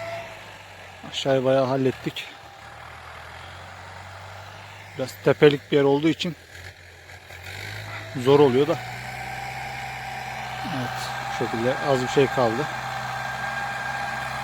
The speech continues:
Evet. Steyr yedi yüz altmış sekiz. Güçlü bir traktör. Çekiş gücü oldukça iyi.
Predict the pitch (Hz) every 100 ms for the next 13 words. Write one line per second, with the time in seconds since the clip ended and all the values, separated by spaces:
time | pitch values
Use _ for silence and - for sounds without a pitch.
0 | - - - - 123 117 - - - -
1 | - - - - - - - - - -
2 | - - 120 113 120 - - - - -
3 | - - 110 117 117 117 - 127 - 123
4 | - - - - - - - - - -
5 | - - - - - - - - 123 -
6 | 156 131 127 120 - 170 - - - -
7 | - - - - - - - 123 120 -
8 | 131 127 123 127 - 127 120